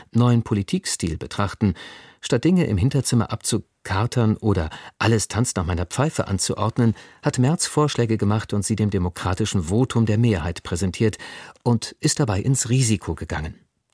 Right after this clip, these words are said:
Doch legen die Vorgänge ein Manko offen. Merz fehlen offenbar Leute, die sich um die notwendigen Mehrheiten kümmern.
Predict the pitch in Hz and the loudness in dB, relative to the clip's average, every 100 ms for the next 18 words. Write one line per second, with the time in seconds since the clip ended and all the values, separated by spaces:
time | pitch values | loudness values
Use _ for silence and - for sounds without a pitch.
0 | _ 127 123 - - 131 135 135 190 180 | _ 0 0 -4 0 0 2 2 2 2
1 | 143 131 - - 107 139 117 127 160 147 | 4 2 0 -2 0 2 4 2 2 0
2 | 143 117 92 - - - - 127 170 - | 0 2 0 -2 -16 -14 -2 0 0 0
3 | 139 185 135 139 131 127 98 101 127 107 | 0 2 0 0 2 4 2 2 0 0
4 | 101 117 - - 101 92 98 101 107 131 | 0 -2 -2 -4 -2 0 0 0 0 4
5 | 131 135 98 82 - 90 - 104 92 | 4 6 4 0 -2 -4 0 2 2